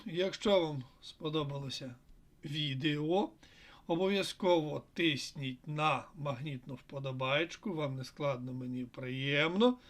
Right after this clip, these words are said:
Обов'язково розповідайте про відеоурок та канал Топ-школа своїм друзям у реальному житті, у віртуальному житті. Підписуйтеся на канал.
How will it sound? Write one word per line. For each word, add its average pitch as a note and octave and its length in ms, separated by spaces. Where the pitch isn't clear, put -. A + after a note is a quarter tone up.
Обов'язково G#3+ 720
розповідайте F#3 600
про D#3+ 300
відеоурок D#3 580
та D3+ 100
канал D3+ 320
Топ-школа D3 480
своїм C#3+ 300
друзям C3 460
у D#3+ 120
реальному C3 680
житті, G#3 340
у G3+ 120
віртуальному C#3 1040
житті. A3 420
Підписуйтеся B3 1040
на B3 220
канал. A#3 1080